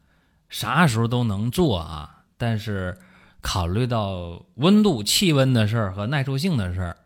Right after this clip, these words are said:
那么天稍微凉一点儿做药浴呢，肯定要好，这个是确定的。但是太冷了，说到冬天做药浴，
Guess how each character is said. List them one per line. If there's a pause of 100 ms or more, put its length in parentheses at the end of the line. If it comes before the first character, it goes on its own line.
(360)
那
么
天
稍
微
凉
一
点
儿
做
药
浴
呢，
肯
定
要
好， (460)
这
个
是
确
定
的。 (480)
但
是
太
冷
了，
说
到
冬
天
做
药
浴，